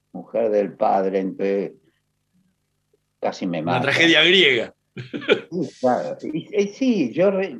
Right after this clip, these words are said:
Speaker 1: leía el Tony, D'Artagnan, venían todas esas cosas. Y después no, y después por suerte me mudé a Villa Ballester, porque ahí estábamos armando un circo, ahí hubiéramos muerto todos en el circo,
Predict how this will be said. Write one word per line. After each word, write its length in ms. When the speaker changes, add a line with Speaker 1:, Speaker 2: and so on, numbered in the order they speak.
Speaker 1:
leía 380
el 200
Tony, 560
D'Artagnan, 720
venían 460
todas 300
esas 320
cosas. 520
Y 120
después 360
no, 240
y 60
después 300
por 200
suerte 360
me 160
mudé 460
a 300
Villa 360
Ballester, 680
porque 280
ahí 160
estábamos 560
armando 400
un 100
circo, 460
ahí 240
hubiéramos 580
muerto 400
todos 420
en 180
el 100
circo, 600